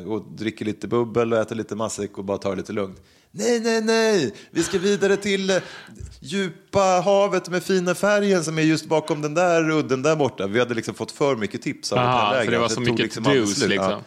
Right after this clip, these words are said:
Speaker 1: Eh, så jag bara, "Ha", och jag var så svag och nervös. Så jag bara, "Ja, det är klart att vi ska till djupa viken
Speaker 2: Ja.
Speaker 1: där."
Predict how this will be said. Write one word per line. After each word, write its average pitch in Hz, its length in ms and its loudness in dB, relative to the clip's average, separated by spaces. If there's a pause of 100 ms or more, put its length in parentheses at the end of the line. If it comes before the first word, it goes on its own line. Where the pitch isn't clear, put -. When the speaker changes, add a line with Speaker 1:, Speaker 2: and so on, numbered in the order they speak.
(380)
Speaker 1:
Eh, 98 200 -2
så 101 80 -6
jag 117 100 -2
bara, 113 100 0
"Ha", 139 280 2
och 127 140 2
jag 127 100 4
var 127 120 2
så 120 100 -4
svag 131 400 2
och 113 80 0
nervös. 117 420 2
Så 117 80 0
jag 113 60 2
bara, 131 220 2
"Ja, 131 60 2
det 127 80 0
är - 20 -4
klart 127 240 0
att 98 140 -8
vi 107 60 -12
ska 113 180 -2
till 113 320 -6
djupa 107 480 -2
viken 101 800 -4
Speaker 2:
Ja. 104 80 0
Speaker 1:
där." 92 320 -2